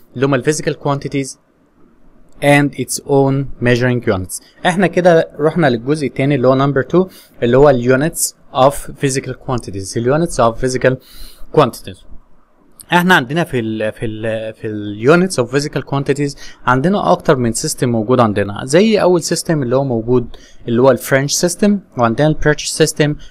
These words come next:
وعندنا المتريك سيستم او بنسميه international، yes، international system of unit. يبقى تاني، يبقى الفرنش سيستم، البريتش سيستم، والمتريك سيستم، او بنقول عليه الانترناشونال سيستم اوف يونت، international system of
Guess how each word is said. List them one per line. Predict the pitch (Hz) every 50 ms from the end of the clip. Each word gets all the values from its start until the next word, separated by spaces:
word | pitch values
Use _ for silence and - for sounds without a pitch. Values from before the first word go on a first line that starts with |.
| _ _ -
وعندنا | 117 113 113 113 127 156 160
المتريك | 143 135 135 139 139 - 143 -
سيستم | - - 131 - - 139 135
او | 123 120
بنسميه | 107 117 113 - - 120 123 131 127 127
international، | 117 - 127 117 117 120 120 - 131 120 113 113 113
yes، | - - - _ -
international | 131 120 - 120 117 117 120 - - 123 - -
system | 127 - - 123 113 110
of | - -
unit. | 120 113 104 98 92 - - - - - - - - - -
يبقى | 117 113 110
تاني، | - 131 143 170 196 214 208 143
يبقى | 117 120 113
الفرنش | 110 - - 143 143 135
سيستم، | - - 180 175 - - 226 240 240
البريتش | - 123 117 - - - 139 139 - 156 -
سيستم، | - - - 180 175 - - 208 202 196 - - - - - _ -
والمتريك | 131 123 120 120 143 175 - - 196 -
سيستم، | - - 165 156 - - 165 156 160 165 160
او | - - 143 151 160 160
بنقول | 147 135 135 131 131 135
عليه | 127 123 120 127 131 131
الانترناشونال | 127 117 117 113 - 120 110 117 120 - - 131 117 113
سيستم | 104 - - - 120 - - 127 117 120 120 - _ _ _ - _ -
اوف | 123 117 - - - - -
يونت، | 113 98 98 - -
international | - - 123 113 - 120 113 110 117 123 - - 165 170 190 214 214 214 - - _ _ - -
system | - 156 156 - - 185 175 170 170 175 - - _ - -
of | 123 127